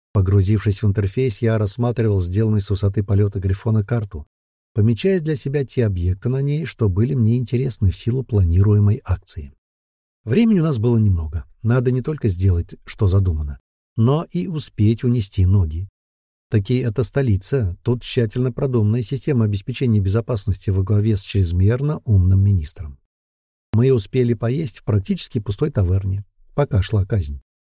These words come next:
Никого внутри не было. После этого мы легли в постель с честным намерением хорошо выспаться,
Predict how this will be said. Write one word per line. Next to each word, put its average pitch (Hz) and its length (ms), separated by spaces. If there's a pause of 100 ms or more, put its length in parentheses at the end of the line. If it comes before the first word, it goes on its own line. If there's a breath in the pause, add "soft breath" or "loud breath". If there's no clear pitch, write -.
(200)
Никого 202 360
внутри 156 340
не 90 180
было. 78 300 (440)
После 135 280
этого 135 220
мы 117 160
легли 104 200
в 92 100
постель 160 500
с - 120
честным 151 500
намерением 156 540
хорошо 101 360
выспаться, - 560